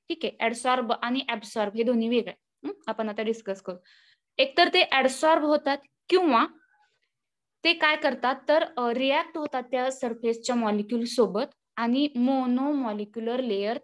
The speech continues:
तयार करतात, ठीक आहे. आता पहिलं म्हणजे यातला बघूया आपण शब्द adsorb म्हणजे काय. Do you know the absorption and adsorption, both the things?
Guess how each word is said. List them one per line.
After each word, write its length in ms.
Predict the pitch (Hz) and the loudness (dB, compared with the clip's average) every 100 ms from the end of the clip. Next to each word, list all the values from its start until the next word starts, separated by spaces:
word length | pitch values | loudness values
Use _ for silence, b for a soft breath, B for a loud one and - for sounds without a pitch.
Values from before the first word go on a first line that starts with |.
| - | -2
तयार 240 | 285 220 | 0 0
करतात, 320 | 202 202 202 _ _ - | -4 -8 -10 _ _ -16
ठीक 160 | 311 | -12
आहे. 140 | - b b b b | -12 b b b b
आता 120 | 220 | -14
पहिलं 320 | 226 262 240 | -2 2 2
म्हणजे 320 | 247 254 240 254 | 2 2 4 2
यातला 260 | 247 247 | 2 0
बघूया 300 | 233 233 233 | 0 0 0
आपण 200 | 226 240 | 0 -2
शब्द 300 | 240 233 196 285 339 _ | -8 -10 -8 -8 -8 _
adsorb 560 | 233 254 285 - 311 302 | 2 2 2 4 6 8
म्हणजे 360 | 262 262 208 | 6 4 2
काय. 160 | 226 214 - _ _ _ _ _ _ - | -2 -6 -10 _ _ _ _ _ _ 0
Do 80 | 247 | 4
you 120 | 277 | 6
know 160 | 294 302 | 6 6
the 120 | 302 - | 4 4
absorption 640 | 254 - 277 269 - 294 285 | 0 2 0 0 0 2 2
and 420 | 277 247 269 277 - | 0 -2 -4 -4 -4
adsorption, 680 | 226 226 247 247 247 269 285 - | -4 -4 -6 -6 -2 -2 -2 -6
both 220 | 226 233 | -4 -2
the 100 | 208 | -2
things? 240 | 240 254 | -4 -4